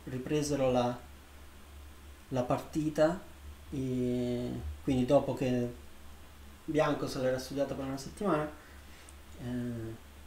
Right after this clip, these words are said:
gli mette di fronte sta mossa Gozigen e Gozigen, eh, dopo due o tre minuti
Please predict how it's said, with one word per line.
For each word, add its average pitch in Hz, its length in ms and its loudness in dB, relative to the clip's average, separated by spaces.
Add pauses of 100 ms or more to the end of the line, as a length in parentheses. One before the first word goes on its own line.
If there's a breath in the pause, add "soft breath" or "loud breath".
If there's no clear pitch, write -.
(240)
gli 139 60 6
mette 147 300 6
di 147 80 0
fronte 147 300 2
sta - 180 2
mossa 156 280 4
Gozigen 180 500 0
e 135 140 0
Gozigen, 139 580 2
eh, 123 440 0
dopo 117 540 -4 (800)
due 131 160 -4
o 123 40 -2
tre 131 120 -2
minuti 123 500 0